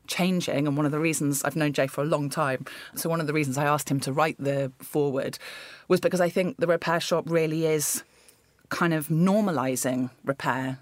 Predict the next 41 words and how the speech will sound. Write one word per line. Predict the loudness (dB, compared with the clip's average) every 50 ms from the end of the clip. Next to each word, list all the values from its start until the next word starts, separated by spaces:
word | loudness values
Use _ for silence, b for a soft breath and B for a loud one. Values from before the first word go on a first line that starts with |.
| -12 -8 -4
and | -2 0 0
mending | 0 2 2 2 0 0 -2 -4 -4 -6 B B B B B B B 0
and | 2 2 2 2 0 0 0
showing | 2 4 4 4 4 2 -2 -2
that | -2 0 0
it's | 0 -2 -2 -4 -6 -6 B B B B B B _ 2
not | 4 4 4 4 4 4
always | 2 2 2 2 2 0 0 0 -2 0
done | 2 2 4 4 2 2 0 0 -2 -4 B B B B B B B B
out | -2 -2 -2 -2 -6
of | -6 0
poverty | 0 0 0 0 -4 -4 -2 -2
or | 0 0
necessity, | 0 0 0 0 0 0 0 -4 -4 -2 -2 0
but | 0 0 -2
it | -2 -2
can | 0 -2
also | 0 0 0 0 -2 -2
be | -2 -2
done | -2 0 0 0 -2
because | -2 -4 -4 -4 -2
an | -2 -2
object | -2 0 -2 -2 -2 -4
is | -10 -6
precious | -4 -4 -4 -4 -4 -6
to | -6 -4 -2 -2
you | 0 0
or, | 0 -2 -2 -4 -6 -6
or | -4
because | -4 -4 -4 -4 -4 -4 -4
you | -4
care | -2 -2 -2 -2
about | -2 -2 -2 -2 -2 -2
the | -4
environment. | -4 -2 -2 0 0 0 0 -2 -4 -4 -6 -6 -8 -12 B B B B B B
And | 0 0 2
so | 2 2 2
I | 2 0
hoped | -2 0 0 0 0 -2 -8 -12 -10 -4 -2
that | -4 -4 -2 0 0
by | 2 2 2 0 0 0 -2 -2 -4